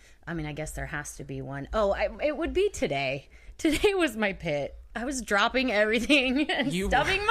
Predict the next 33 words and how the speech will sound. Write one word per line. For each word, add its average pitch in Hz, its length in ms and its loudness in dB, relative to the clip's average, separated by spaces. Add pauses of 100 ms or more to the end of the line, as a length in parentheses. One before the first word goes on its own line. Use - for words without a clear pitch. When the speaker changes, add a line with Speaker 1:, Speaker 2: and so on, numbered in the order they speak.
Speaker 1:
my 480 80 4 (120)
toes, 311 800 0 (140)
and 220 580 -2 (640)
it's 285 180 0
been 359 200 0
a 349 40 2
good 277 220 2
week, 240 400 -2
so 233 180 0
I, 196 280 2
like, 196 200 0
I 202 80 0
don't 196 200 0
really 190 180 -2
have 170 180 -4
anything 165 460 -6 (180)
too 165 180 -6
terrible 151 440 -4
to 147 80 -4
report, 143 640 -4
Speaker 2:
Yeah. 117 400 -2 (420)
Speaker 1:
but 160 120 2
Speaker 2:
Okay, 151 220 2
I 143 60 0
th-, 139 160 -4
I've 139 140 -4
thought 123 220 -4
of 117 60 -4
mine 113 200 -6
for 120 160 -6
sure. 208 140 4
Speaker 1:
Okay. 156 320 -2 (180)
Speaker 2:
Okay. 131 340 -2